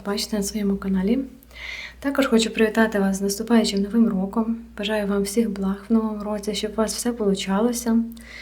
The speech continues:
щоб у вас було дуже мало різних турбот, і щоб, е, завжди почувалися любимими, щасливими і змогли знаходити гарні моменти в житті, адже кожен наш день — це новий початок.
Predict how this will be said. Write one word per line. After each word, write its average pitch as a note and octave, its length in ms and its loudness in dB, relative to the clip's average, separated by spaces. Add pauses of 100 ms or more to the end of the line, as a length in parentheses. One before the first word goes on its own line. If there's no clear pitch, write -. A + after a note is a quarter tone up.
(200)
щоб - 240 -6
у G#3 40 -2
вас G#3+ 180 2
було G3 260 2
дуже G3 260 0
мало G3 320 4
різних F#3+ 360 -2
турбот, A3 560 -2 (920)
і G3+ 80 -8
щоб, G3+ 220 -4 (120)
е, G3 340 4 (100)
завжди A3+ 260 -2
почувалися G3+ 600 0
любимими, G#3 460 2
щасливими A#3 600 2
і C4 320 0
змогли A3+ 400 0
знаходити G#3+ 760 -4 (120)
гарні A3+ 300 -2
моменти A3+ 460 8
в F#3 60 -8
житті, C4 360 -2 (760)
адже G3+ 240 -4
кожен A3+ 400 0
наш F#3+ 440 2
день — B3 280 0
це - 140 0
новий G3+ 260 6
початок. G3+ 640 -4